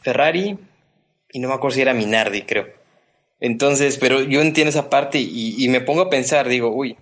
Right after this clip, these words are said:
¿qué pasaría si ahorita Schumacher, bueno, en el, en la época que Schumacher regresó a, a, a Mercedes, estuviera todo esto que vemos, ¿no? Más, este,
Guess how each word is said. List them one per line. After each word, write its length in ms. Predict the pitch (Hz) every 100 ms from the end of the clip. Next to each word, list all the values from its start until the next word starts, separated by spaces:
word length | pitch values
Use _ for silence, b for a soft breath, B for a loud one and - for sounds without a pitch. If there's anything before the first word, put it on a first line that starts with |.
| _ _ _ _ -
¿qué 120 | 151
pasaría 480 | 160 - 160 139 151
si 180 | - 139
ahorita 540 | 127 147 147 165 190 -
Schumacher, 600 | - 127 131 139 165 127
bueno, 220 | 151 131
en 80 | 123
el, 260 | 113 117 - B B B B
en 180 | 123 120
la 60 |
época 420 | 139 190 185 165 -
que 400 | 120 113 104 - _
Schumacher 760 | - - 127 147 175 143 123 -
regresó 640 | - 120 110 107 - 147 143
a, 380 | 127 107 107 - - b b b _
a, 540 | - 107 104 104 104 107 - -
a 140 | 120
Mercedes, 720 | 113 117 - 151 185 - - _ _ _ _ _ _ _ _ _
estuviera 960 | - 117 131 123 135 139 131 117 - - _ _ -
todo 180 | 147
esto 200 | - 151
que 100 | 131
vemos, 240 | 117 110 113
¿no? 120 | 135
Más, 600 | 131 131 131 - - -
este, 960 | 135 127 - 143 131 123 120 113 110